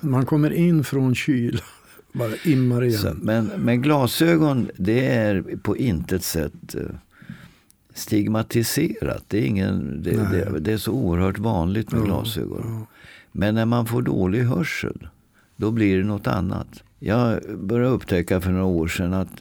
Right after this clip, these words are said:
Speaker 2: jag tyckte min fru började tala otydligt.
Speaker 1: Ja.
Speaker 2: Vilket jag sa till henne, "Du måste artikulera bättre."
Speaker 1: Ja, visst.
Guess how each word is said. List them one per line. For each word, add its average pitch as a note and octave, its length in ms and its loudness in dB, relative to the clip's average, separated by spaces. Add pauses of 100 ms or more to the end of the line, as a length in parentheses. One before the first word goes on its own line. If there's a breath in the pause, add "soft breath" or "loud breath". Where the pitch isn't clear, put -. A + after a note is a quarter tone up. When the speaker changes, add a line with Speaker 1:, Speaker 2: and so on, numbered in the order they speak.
(180)
Speaker 2:
jag F2+ 160 -2
tyckte F2 560 -2
min A2+ 440 -2
fru D3 340 0
började F2+ 320 2
tala F#2 300 2
otydligt. - 840 -2 (100)
Speaker 1:
Ja. C#3+ 200 2
Speaker 2:
Vilket A2+ 280 2
jag A2 140 4
sa B2+ 140 2
till D#3+ 320 4
henne, E2 280 2
"Du A#2+ 100 4
måste A#2 480 2
artikulera C3+ 760 2
bättre." - 360 -2 (100)
Speaker 1:
Ja, G#2 160 -4 (140)
visst. - 180 -10